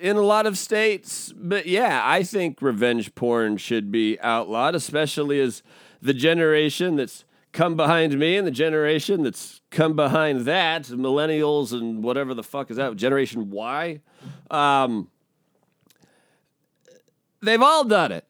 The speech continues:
In fact, I'm probably the only <laughs> person I know that, uh, that's, that's not in the dick pic game. And, uh, and, and when used as revenge, it, it should be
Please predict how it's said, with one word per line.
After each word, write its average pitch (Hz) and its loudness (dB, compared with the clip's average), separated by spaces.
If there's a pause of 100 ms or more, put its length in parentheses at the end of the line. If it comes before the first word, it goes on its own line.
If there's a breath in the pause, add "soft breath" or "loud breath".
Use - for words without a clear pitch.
(140)
In 202 2
fact, 233 2
I'm 285 4
probably 254 2
the 214 2
only 233 2
<laughs> - -
person 214 2
I 196 2
know 202 2 (240 loud breath)
that, 170 0
uh, 175 4
that's, 165 -2 (160 soft breath)
that's 175 0
not 214 2
in 196 2
the 175 2
dick 151 0
pic 143 -6
game. 147 0 (460 soft breath)
And, 175 0
uh, 180 2
and, 180 0
and 180 -2
when 185 0
used 214 0
as 180 0
revenge, 180 0
it, 190 -4
it 196 0
should 233 0
be 208 0